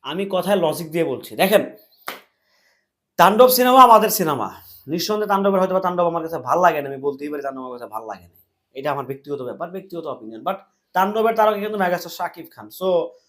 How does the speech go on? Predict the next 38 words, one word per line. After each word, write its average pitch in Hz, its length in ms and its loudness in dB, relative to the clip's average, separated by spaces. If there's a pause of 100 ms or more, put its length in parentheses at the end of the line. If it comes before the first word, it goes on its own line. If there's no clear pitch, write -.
(360)
আহ, 139 140 -2
তাণ্ডবও 208 340 4
আমাদের 214 280 4
সিনেমা। 131 520 -6 (380)
তা 175 100 6
আমার 214 160 8
কথা 240 140 6
হচ্ছে, 247 140 2
তাণ্ডব 233 500 4
যদি, 226 580 -4
আহ, 120 200 -6
পাইরেসি 208 340 6
হওয়ার 208 220 0
কিছুদিন 202 380 -4
পর 196 160 -4
যদি 190 180 -6
সেটাকে, 180 560 -2 (260)
আহ, 117 300 0 (320)
মানে 123 140 -12
আয়ত্তে 202 460 4
আনা 202 140 4
যায়, 190 140 2
নিয়ন্ত্রণ 202 520 0
করা 190 180 0
যায়, 175 180 0
তাহলে 170 280 -4
বরবাদের, 196 540 2 (360)
আহ, 143 300 0
পাইরেসি 180 300 2
দাতা 180 240 -4
যিনি, 170 240 -8
তাকে 165 240 -4
এখনো 170 220 -6
কোনো 202 160 -10
কন্ট্রোল 202 320 -8
নেওয়া 202 220 -4
লাগলো 202 200 -8
না? 226 100 -16